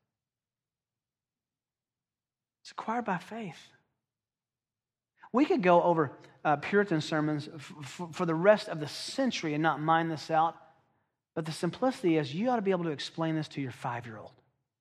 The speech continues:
Righteousness of God comes through believing, through faith in Jesus Christ to those who believe.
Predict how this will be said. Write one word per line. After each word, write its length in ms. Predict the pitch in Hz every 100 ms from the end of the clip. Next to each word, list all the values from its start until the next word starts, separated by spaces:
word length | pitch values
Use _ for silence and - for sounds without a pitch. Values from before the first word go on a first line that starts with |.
| _ _ _ _ _ _ _ _ _ _ _ _ _ _ _ _ _ _ _ _ _ -
Righteousness 600 | 120 170 175 202 214 220
of 100 | 214
God 360 | 139 110 104 104 _ _ _ _ _ _ _ -
comes 380 | - 143 120 - -
through 320 | - 143 147 - -
believing, 600 | 165 175 151 139 117 123 -
through 160 | 160
faith 420 | 170 139 107 107 - _ _ _ _ _ _ _ -
in 320 | 175 175 175
Jesus 460 | 139 170 165 180 -
Christ 640 | - 110 92 - - - _ _ _ _ _ _ _ _ _ _ -
to 60 |
those 260 | 135 135 131
who 80 | 147
believe. 400 | 151 165 160